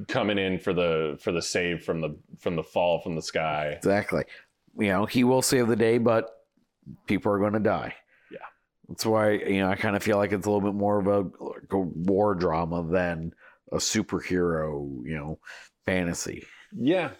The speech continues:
Speaker 1: Yeah, you know, I can agree. Um, I think that the angle that they've taken with the brutality of it does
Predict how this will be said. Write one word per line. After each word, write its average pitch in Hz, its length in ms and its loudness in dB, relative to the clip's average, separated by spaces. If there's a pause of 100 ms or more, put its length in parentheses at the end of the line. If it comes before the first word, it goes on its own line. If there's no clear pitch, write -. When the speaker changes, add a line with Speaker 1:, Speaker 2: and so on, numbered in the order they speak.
(300)
Speaker 1:
Yeah, 117 300 0
you 107 180 0
know, 104 160 2
I 101 100 2
can 120 160 -4
agree. 92 560 0
Um, 82 640 -2 (600)
I 98 640 2 (260)
think 120 440 -4
that 92 440 2 (840)
the 95 260 0
angle 101 440 0
that 87 120 -2
they've 87 180 -2
taken 80 600 -4 (560)
with 82 680 -2 (280)
the 90 140 -6
brutality 87 640 0
of 82 140 2
it - 520 -4
does 107 800 0